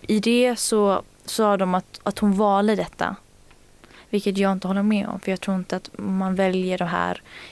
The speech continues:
jag tror inte man väljer det livet som Seiran har just nu, eh, även om det är ett bra liv. Eh, jag tror inte man väljer att bli skjuten eller man väljer att bli utsatta på det sättet som hon blev. Eh, jag tror det var mest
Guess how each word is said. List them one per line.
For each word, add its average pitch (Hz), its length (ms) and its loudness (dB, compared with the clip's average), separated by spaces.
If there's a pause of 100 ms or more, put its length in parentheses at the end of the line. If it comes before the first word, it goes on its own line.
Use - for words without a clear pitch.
(120)
jag 196 120 -2
tror 196 140 0
inte 196 60 2
man 190 180 0
väljer 185 300 -2
det 185 140 -4
livet 180 360 -4
som 175 120 -8
Seiran 180 380 -4
har 196 240 0
just 196 300 -4
nu, 185 240 -4 (640)
eh, 180 320 0
även 180 120 0
om 196 100 2
det 185 60 0
är 180 40 2
ett 185 160 -6
bra 185 340 -2
liv. 202 440 0 (600)
Eh, 185 360 -4
jag 185 100 -4
tror 202 100 2
inte 190 80 2
man 190 160 2
väljer 185 340 2
att 180 60 -2
bli 175 120 -2
skjuten 180 720 -2 (120)
eller 190 120 -4
man 185 140 -2
väljer 180 400 -6
att - 260 -10 (260)
bli 185 420 0
utsatta 185 440 -2
på - 120 -10
det 180 120 -4
sättet 180 320 -4
som 180 180 -4
hon 180 260 -2
blev. 202 440 0 (420)
Eh, 185 360 -4
jag 185 120 -6
tror 202 240 -2
det 190 80 -2
var 190 100 0
mest 185 340 -2